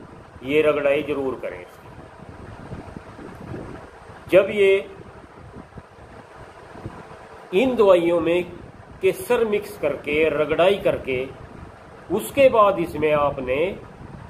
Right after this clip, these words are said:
पचास ग्राम गोंद कतीरा डाल लेना है और वो गोंद कतीरा मोटा दरदड़ा हो, बारीक नहीं, मोटा दरदड़ा, अध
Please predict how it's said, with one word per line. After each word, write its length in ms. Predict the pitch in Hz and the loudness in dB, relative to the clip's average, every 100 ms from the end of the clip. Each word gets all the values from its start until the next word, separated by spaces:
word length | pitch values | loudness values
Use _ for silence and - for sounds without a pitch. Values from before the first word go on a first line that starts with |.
| - - - | -18 -14 -8
पचास 760 | 139 175 165 180 196 196 185 - | -2 4 6 8 6 4 2 -2
ग्राम 560 | 156 156 180 202 220 233 - - - - - - - | 2 4 6 6 2 -4 -12 -18 -18 -18 -18 -14 0
गोंद 320 | 180 233 226 226 | 4 4 4 -2
कतीरा 360 | 214 208 208 196 | -4 0 2 4
डाल 260 | 165 147 | 4 2
लेना 240 | 131 127 139 | 0 0 0
है 180 | 127 104 - - - - - - - - - - - - - - - - - | -2 -4 -12 -18 -18 -18 -18 -16 -18 -18 -18 -18 -20 -20 -18 -18 -16 -10 2
और 160 | 156 190 | 4 6
वो 160 | 220 208 | 4 2
गोंद 320 | 196 226 240 233 | 2 4 2 -2
कतीरा 380 | 208 170 151 165 226 - - - - - - 143 | -4 0 4 4 2 -6 -16 -20 -20 -20 -14 0
मोटा 400 | 175 196 185 190 | 4 4 4 2
दरदड़ा 500 | 175 175 156 175 165 | 2 2 4 4 4
हो, 80 | 117 - - - - - - - | 2 -4 -16 -18 -16 -16 -18 -8
बारीक 360 | 151 170 214 214 | -2 0 0 0
नहीं, 320 | 156 127 120 - - - - - - - - - - - - - - | -2 -2 -6 -8 -16 -18 -20 -18 -18 -20 -18 -18 -18 -18 -16 -16 -8
मोटा 320 | 135 165 165 156 | 4 4 4 2
दरदड़ा, 500 | 160 139 131 110 - - - - 170 | 0 0 -2 -4 -8 -12 -16 -2 4
अध 180 | 208 | 4